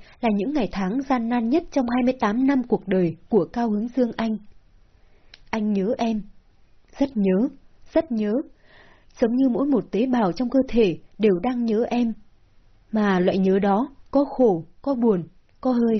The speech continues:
cảm thấy đau. Còn nữa, anh yêu em. Còn về yêu bao nhiêu,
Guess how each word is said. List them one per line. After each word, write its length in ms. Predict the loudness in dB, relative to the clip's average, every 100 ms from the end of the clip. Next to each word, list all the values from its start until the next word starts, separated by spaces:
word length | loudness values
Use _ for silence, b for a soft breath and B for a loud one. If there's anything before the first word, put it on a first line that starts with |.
| -2
cảm 180 | -4 -2
thấy 180 | -2 0
đau. 360 | 2 0 -2 -12 -20 -20 _ _ _ -20 -20 -20 _ -4
Còn 240 | -2 0
nữa, 220 | 0 0 -4 -14 -20 _ -20 -20 _ -4
anh 240 | 0 0 0
yêu 240 | 4 4 2
em. 260 | 0 0 -2 -8 -20 -20 _ _ _ -20 -4
Còn 160 | 0 2
về 420 | 4 4 4 2 -4 2
yêu 140 | 2
bao 220 | 4 2
nhiêu, 340 | 2 4 4